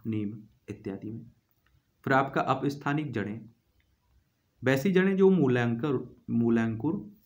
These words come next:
के अलावा पौधों के अन्न भाग, तना, पत्ती आदि से निकलती हैं, अपस्थानिक जड़ें कहलाती हैं। इसमें प्रधान जड़ अधिक नहीं पड़ती है, जैसे मक्का और गेहूँ है। इस प्रकार की जड़ें एक बीजपत्री पौधों में पाई जाती हैं।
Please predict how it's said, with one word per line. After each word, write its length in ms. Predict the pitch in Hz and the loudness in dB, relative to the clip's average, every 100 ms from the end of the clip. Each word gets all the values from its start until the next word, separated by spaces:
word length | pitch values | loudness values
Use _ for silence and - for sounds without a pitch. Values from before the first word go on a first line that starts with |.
| _ - | _ -2
के 80 | 147 | 2
अलावा 320 | 143 147 160 | 4 2 0
पौधों 380 | 180 143 123 156 | 0 0 0 -2
के 160 | 135 95 - - | -2 -4 -8 -6
अन्न 220 | 117 131 131 | -2 -2 -2
भाग, 220 | 127 139 - _ _ - | -2 -4 -10 _ _ -6
तना, 420 | 110 107 120 - - - _ _ - | -4 -4 -8 -12 -20 -20 _ _ -4
पत्ती 460 | 139 143 - 185 - | -4 -2 -2 -2 -2
आदि 200 | 113 117 | -2 -2
से 140 | 143 147 | -2 -4
निकलती 400 | 139 98 - 104 | -4 -6 -8 -10
हैं, 220 | - - - | -12 -18 -6
अपस्थानिक 560 | 113 120 131 139 147 139 | -2 -2 -2 -4 -4 -2
जड़ें 240 | 143 147 | -2 -2
कहलाती 380 | 123 101 104 107 | -4 -6 -8 -12
हैं। 220 | - - _ _ _ _ _ _ _ _ _ _ _ _ - | -12 -20 _ _ _ _ _ _ _ _ _ _ _ _ -4
इसमें 440 | 135 160 185 180 - - - | -2 2 2 2 -4 -12 -2
प्रधान 380 | 131 131 156 160 | 0 0 -2 0
जड़ 140 | 165 | -2
अधिक 260 | 117 117 123 | -2 -2 -2
नहीं 240 | 120 110 | -2 -4
पड़ती 380 | 110 95 - 113 | -4 -6 -6 -10
है, 160 | 117 - - | -10 -14 -10
जैसे 240 | 113 117 139 | -6 -4 -2
मक्का 340 | 113 117 127 143 - - | -4 -4 -6 -6 -10 -12
और 80 | 104 | -6
गेहूँ 320 | 104 95 104 | -6 -6 -10
है। 60 | 110 - _ _ _ _ _ - | -16 -20 _ _ _ _ _ -6
इस 120 | 135 | -2
प्रकार 280 | 156 165 180 | 2 4 4
की 120 | 185 | 2
जड़ें 240 | 170 175 170 | 0 0 2
एक 220 | 135 131 | 0 0
बीजपत्री 500 | 127 131 123 - 139 | -4 -4 -8 -4 -4
पौधों 300 | 135 113 113 | -2 -2 0
में 320 | 113 180 - - 101 | -2 -4 -8 -10 -6
पाई 160 | 95 | -6
जाती 280 | 101 - - | -6 -10 -14
हैं। 120 | - | -16